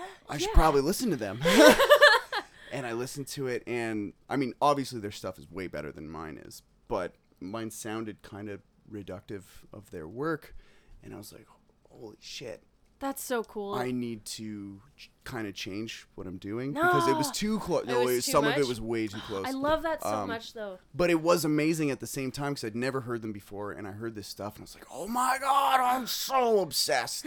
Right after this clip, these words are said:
Speaker 2: <gasps>
Speaker 1: So I've, uh, I've been, I've been stockpiling their material 'cause th-, their C Ds are kinda hard to find in Peterborough. I don't know
Speaker 2: Okay.
Speaker 1: what it's like elsewhere,
Speaker 2: Yeah.
Speaker 1: but around here, um, I've been looking for a couple of years for their stuff,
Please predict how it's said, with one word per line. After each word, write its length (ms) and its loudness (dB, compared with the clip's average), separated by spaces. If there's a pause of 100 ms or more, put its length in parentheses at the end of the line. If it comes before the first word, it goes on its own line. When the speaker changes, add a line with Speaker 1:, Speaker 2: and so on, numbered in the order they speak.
(120)
Speaker 2:
<gasps> 140 -2
Speaker 1:
So 380 2 (340)
I've, 320 -4
uh, 540 -2
I've 100 -8
been, 280 -10 (580)
I've 100 -12
been 80 -10
stockpiling 1000 -6 (120)
their 160 -10
material 560 -12
'cause 260 -12 (120)
th-, 180 -16
their 140 -4
C 180 -6
Ds 220 -6
are 60 -8
kinda 340 -8
hard 180 -6
to 60 -12
find 320 -8
in 80 -10
Peterborough. 500 -8 (100)
I 100 -4
don't 100 2
know 60 2
Speaker 2:
Okay. 60 0
Speaker 1:
what 100 2
it's 140 -4
like 240 -2 (220)
elsewhere, 540 -4 (160)
Speaker 2:
Yeah. 240 -4
Speaker 1:
but 120 2
around 300 -4
here, 460 -4 (500)
um, 460 -4 (800)
I've 180 -4
been 160 0
looking 240 -4
for 140 -8
a 40 -8
couple 360 -10
of 80 -8
years 840 -8
for 140 -14
their 180 -6
stuff, 640 -8